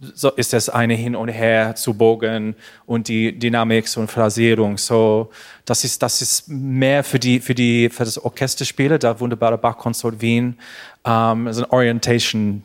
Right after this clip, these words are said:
Day. Ähm, aber heu-, äh, morgen, ähm, ist,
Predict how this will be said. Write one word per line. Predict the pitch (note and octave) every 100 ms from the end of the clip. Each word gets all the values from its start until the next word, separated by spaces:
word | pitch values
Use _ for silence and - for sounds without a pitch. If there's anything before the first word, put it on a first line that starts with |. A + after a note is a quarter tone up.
| -
Day. | G2+ G#2 A2 - _ _ _ - - -
Ähm, | A2+ A2 G#2+ G#2+ A2 - - - _
aber | - A#2+ A#2+ A#2
heu-, | D3 D#3+
äh, | C#3+ C3+
morgen, | C3+ C3+ C#3 D3+ F3 F#3+ G3+ F#3 -
ähm, | B2 B2 B2 B2 B2+ -
ist, | B2 - - - -